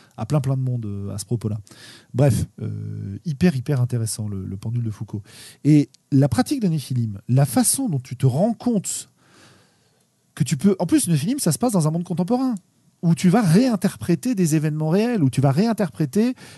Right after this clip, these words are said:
le passé de ta ville, où tu vas réinterpréter des, euh, des, des monuments, des légendes, des choses comme ça,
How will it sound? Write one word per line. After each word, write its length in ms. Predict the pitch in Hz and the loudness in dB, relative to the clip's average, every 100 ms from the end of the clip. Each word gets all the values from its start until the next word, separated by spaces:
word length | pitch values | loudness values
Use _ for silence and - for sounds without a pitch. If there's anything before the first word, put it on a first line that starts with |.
| - | 2
le 140 | 135 | 4
passé 460 | 131 170 - 226 226 | 6 4 4 4 4
de 120 | 143 | 4
ta 120 | 165 | 4
ville, 300 | 170 226 165 | 4 4 4
où 200 | 107 113 | 2 -2
tu 120 | 120 135 | -2 0
vas 120 | 147 | 2
réinterpréter 920 | 147 190 170 151 - 135 123 196 226 - - - - | 2 0 0 -4 -2 -4 0 0 0 -6 -20 -20 -6
des, 360 | 113 147 170 | 2 4 6
euh, 440 | 147 123 117 110 104 - - - | 6 6 4 2 -2 -6 -20 -18
des, 680 | 110 120 113 107 107 104 104 | -6 -4 -2 -4 -6 -8 -6
des 160 | 107 | -2
monuments, 340 | 127 156 247 254 | 2 2 2 2
des 100 | 151 | 2
légendes, 280 | 151 202 214 | 4 2 0
des 80 | |
choses 160 | 131 131 | -2 -2
comme 140 | 131 | -4
ça, 220 | 123 214 | 0 0